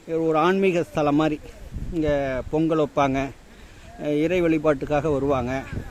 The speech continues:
அஹ், அதாவது இதை கைவிரிச்சாம் பாறை, கைவிரிச்சாம் பாறைன்னு சொல்லுவாங்க. இது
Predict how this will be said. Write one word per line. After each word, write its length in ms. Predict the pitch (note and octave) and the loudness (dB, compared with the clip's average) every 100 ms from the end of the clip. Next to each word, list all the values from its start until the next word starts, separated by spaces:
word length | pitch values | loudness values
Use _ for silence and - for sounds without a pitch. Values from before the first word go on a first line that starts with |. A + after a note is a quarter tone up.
| - - - - - - - - - D3 | -14 -16 -16 -14 -14 -12 -12 -12 -12 -10
அஹ், 440 | C3+ C3 B2+ B2 B2 - - - - - - - - - - - - - - - - - - - - - | -8 -6 -8 -8 -10 -12 -12 -14 -18 -20 -20 -18 -18 -20 -20 -18 -16 -16 -20 -20 -20 -20 -20 -18 -16 -12
அதாவது 360 | D3 D3 C#3 F#3 - - - - - - - - - | -8 -6 -6 -8 -8 -8 -10 -10 -12 -14 -14 -12 -8
இதை 140 | D#3 - | -6 -4
கைவிரிச்சாம் 640 | D#3+ E3 E3 C#3+ - C3+ | -4 -4 -6 -8 -8 -10
பாறை, 240 | C3 A#2+ A#2 - - - - - - - - - - - - E3+ | -10 -10 -8 -10 -12 -10 -6 -4 -4 -4 -6 -8 -16 -18 -16 -12
கைவிரிச்சாம் 680 | D#3 D#3+ D#3+ - - B2+ - | -8 -6 -6 -6 -6 -6 -8
பாறைன்னு 380 | B2+ A#2+ B2+ - | -10 -10 -8 -6
சொல்லுவாங்க. 400 | - C3 - - - - - - - - - - - - - - - - - - - - - - - - - - - - - - - - - - - - - - - - - - - - - - - - - - - C#3+ | -6 -6 -6 -6 -4 -4 -6 -10 -12 -8 -8 -8 -12 -14 -16 -16 -16 -18 -16 -14 -10 -10 -12 -14 -18 -20 -20 -20 -20 -20 -20 -20 -18 -16 -14 -14 -14 -16 -16 -20 -20 -20 -20 -20 -20 -20 -20 -20 -20 -20 -20 -18 -16 -16
இது 440 | C#3 E3+ D3+ C3+ | -14 -12 -10 -12